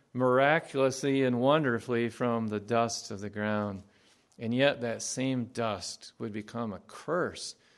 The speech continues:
to man because of the sin. Notice in chapter two, Genesis two and verse seven. Isn't it sad how there's so many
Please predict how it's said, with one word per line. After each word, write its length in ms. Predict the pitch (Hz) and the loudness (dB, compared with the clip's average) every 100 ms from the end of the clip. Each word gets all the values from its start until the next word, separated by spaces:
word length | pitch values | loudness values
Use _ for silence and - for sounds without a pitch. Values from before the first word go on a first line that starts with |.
| _ _ | _ _
to 100 | - | -8
man 480 | 104 110 107 104 92 | -2 0 0 -2 -6
because 800 | 90 92 - - 101 101 98 - - - | -10 -14 -12 -6 -4 -2 -4 -8 -12 -16
of 160 | 95 | -14
the 80 | 95 | -10
sin. 580 | 95 - 123 127 110 87 - - - _ - | -6 -4 0 0 0 -4 -12 -20 -20 _ -4
Notice 280 | 123 131 120 | 0 0 0
in 80 | 113 | -2
chapter 420 | 127 113 - 104 | 2 2 2 -8
two, 720 | - - 139 123 104 104 104 - _ - | -8 -6 0 2 2 0 -4 -10 _ -6
Genesis 500 | 110 113 - 107 - | -2 -2 -2 -6 -8
two 440 | - 113 110 107 | -6 -2 0 2
and 140 | 104 | 0
verse 320 | 101 107 101 - | 0 -2 -2 -4
seven. 580 | - 110 110 107 104 101 - - _ _ _ _ | 0 0 0 -2 -4 -8 -16 -20 _ _ _ _
Isn't 240 | 202 208 147 | 2 4 2
it 140 | 123 | 0
sad 600 | - 143 147 151 147 123 - - | -2 2 6 6 6 0 -12 -14
how 540 | - 139 135 135 113 - _ - - _ _ _ _ _ _ 226 | -2 2 4 2 -2 -12 _ -20 -20 _ _ _ _ _ _ -6
there's 240 | 151 143 - | 0 0 2
so 160 | 180 | 2
many 520 | 175 160 156 147 139 | 4 4 2 2 -2